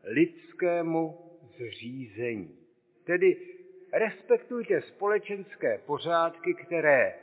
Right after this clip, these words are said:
vytvořili lidé. A mezi tyto lidské výtvory řadí i uspořádání partnerských vztahů. Tehdy v té Asii to byl model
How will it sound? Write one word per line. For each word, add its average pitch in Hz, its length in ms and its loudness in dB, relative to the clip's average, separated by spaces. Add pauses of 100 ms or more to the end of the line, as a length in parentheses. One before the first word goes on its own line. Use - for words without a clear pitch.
(540)
vytvořili 151 840 0
lidé. 98 600 -2 (1160)
A 233 280 -4
mezi 202 280 -2
tyto 185 300 6
lidské 170 760 2
výtvory 143 920 0 (220)
řadí 151 460 -4
i 143 320 -4 (240)
uspořádání 175 1300 -2 (140)
partnerských 131 1000 -2
vztahů. 85 500 -8 (1160)
Tehdy 214 360 6
v - 60 -8
té 131 240 0
Asii 151 800 2 (640)
to 180 140 4
byl 131 380 2 (140)
model 123 720 0